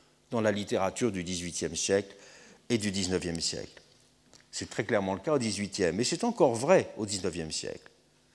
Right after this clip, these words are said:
Dans les années mille huit cent quarante en France, l'expression de majorité n'est par exemple toujours pas entrée dans le vocabulaire politique. Un des principaux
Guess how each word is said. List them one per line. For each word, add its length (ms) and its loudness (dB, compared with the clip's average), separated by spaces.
Dans 140 6
les 200 10
années 240 8
mille 180 6
huit 60 4
cent 180 4
quarante 360 4
en 100 2
France, 540 0
l'expression 800 4
de 120 0
majorité 680 4
n'est 140 2
par 160 4
exemple 420 0
toujours 360 4
pas 80 6
entrée 260 2
dans 100 2
le 80 -2
vocabulaire 460 0
politique. 580 -8
Un 140 2
des 120 2
principaux 800 0